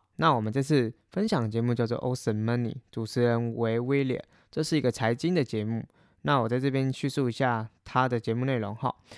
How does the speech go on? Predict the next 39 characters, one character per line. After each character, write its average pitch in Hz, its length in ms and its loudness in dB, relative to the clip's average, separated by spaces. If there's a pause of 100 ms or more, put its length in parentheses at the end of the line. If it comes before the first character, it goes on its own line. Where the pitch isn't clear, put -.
(420)
每 120 120 4
天 202 120 6
上 233 220 6
班 220 180 8
好 120 220 2
忙， 113 160 4
没 131 100 4
时 147 160 0
间 165 240 4
研 123 140 2
究 127 100 2
投 113 160 -2
资 143 200 -2
吗？ 165 180 2 (800)
分 226 160 4
享 139 200 6
如 131 80 4
何 143 160 6
有 117 140 4
稳 113 240 -2
健 160 100 0
的 131 80 4
投 117 160 0
资 139 140 0
态 139 160 4
度， 117 220 0 (480)
白 156 180 6
话 233 160 8
的 156 100 8
方 170 200 4
式 165 240 0 (120)
分 151 200 0
享 117 180 -2
价 143 240 2
值 117 220 -8
投 120 200 0
资 147 160 -4
观 185 200 2
点 165 120 -2